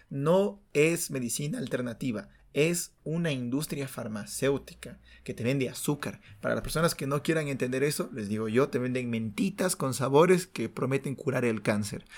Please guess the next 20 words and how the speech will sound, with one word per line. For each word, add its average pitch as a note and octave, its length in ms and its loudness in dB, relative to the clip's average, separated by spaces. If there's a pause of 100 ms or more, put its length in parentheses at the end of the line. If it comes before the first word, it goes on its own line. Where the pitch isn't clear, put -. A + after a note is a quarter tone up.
(260)
Y B2 100 -2
tú G#3+ 140 10
me G#3+ 100 8
dirás, D#3 480 4 (160)
y - 80 -8
tienes B2+ 280 -2
toda C3 140 4
la C3 60 2
razón C3+ 220 -4
del A#2+ 120 -4
mundo, C3 240 -2
decirme, B2+ 440 -2 (260)
"Isaac, - 380 4
pero - 340 0 (840)
cura A#3 220 8
el D#3 120 6
cáncer", A#2+ 480 2
y A#2+ 180 -4
ya, E3+ 360 4
efectivamente, E3 840 -2